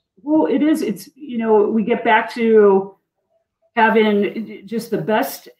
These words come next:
it, going back to the water. Okay, let's talk about the water because it's, this is our new make. We are blending also, but, which is a whole art in itself. Okay, but, uh, the,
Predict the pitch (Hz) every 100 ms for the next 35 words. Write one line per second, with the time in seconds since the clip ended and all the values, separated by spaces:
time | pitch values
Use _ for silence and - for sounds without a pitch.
0 | _ _ _ _ _ _ _ 226 233 220
1 | - 196 233 262 285 277 277 226 196 175
2 | - - - 185 180 170 165 185 190 220
3 | 208 208 202 202 185 175 165 - 175 160
4 | 180 175 165 - _ _ _ 208 214 -
5 | 196 240 247 208 202 202 202 208 208 -
6 | _ _ _ 202 208 214 208 202 196 196
7 | 160 190 202 196 185 185 190 196 208 -
8 | 196 208 180 156 147 160 - _ _ _
9 | 185 180 175 - _ - _ _ 214 196
10 | 202 190 - 311 - 214 196 180 160 160
11 | - 190 151 - - _ _ _ - 175
12 | 185 185 - _ _ _ - 185 185 196
13 | 180 175 170 - 143 - _ _ _ 190
14 | 202 180 -